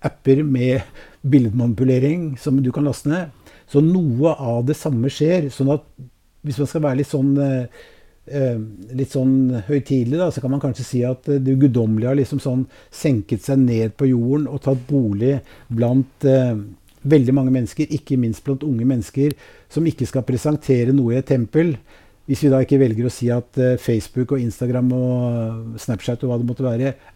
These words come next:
er vår tids tempel. I hvert fall vår tids fremstillingssted for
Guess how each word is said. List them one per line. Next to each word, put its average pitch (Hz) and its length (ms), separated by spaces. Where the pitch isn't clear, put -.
er 127 320
vår 127 300
tids 123 280
tempel. 120 380
I 123 40
hvert 131 140
fall 135 180
vår 127 280
tids 131 260
fremstillingssted 120 1400
for 117 280